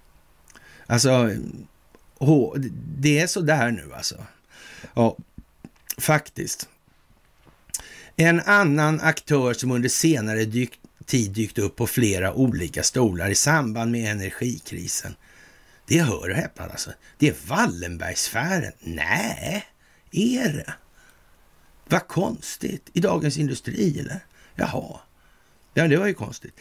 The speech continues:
Investor är näst största ägare i Nasdaq med, med tolv procent av aktierna. S E B:s V D Johan Torgeby sitter i styrelsen, enligt både banken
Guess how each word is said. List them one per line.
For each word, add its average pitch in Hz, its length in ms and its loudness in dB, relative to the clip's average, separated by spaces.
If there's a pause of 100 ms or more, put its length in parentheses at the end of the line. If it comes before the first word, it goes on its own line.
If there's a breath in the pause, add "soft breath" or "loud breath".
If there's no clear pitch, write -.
(240 loud breath)
Investor 131 520 2
är 160 60 4
näst 139 300 0
största - 380 -2
ägare 117 460 0
i 180 40 4
Nasdaq - 580 -6 (360 loud breath)
med, 143 200 2
med 147 360 2
tolv 127 260 0
procent 139 560 0
av 151 80 0
aktierna. - 600 -4 (440 loud breath)
S 165 280 2
E 107 40 -6
B:s 123 260 -2
V 160 220 2
D 117 340 2 (280)
Johan 131 320 2
Torgeby 147 560 2
sitter 127 280 0
i 127 80 2
styrelsen, 147 800 0 (480 loud breath)
enligt 151 220 4
både 135 280 4
banken 117 760 -2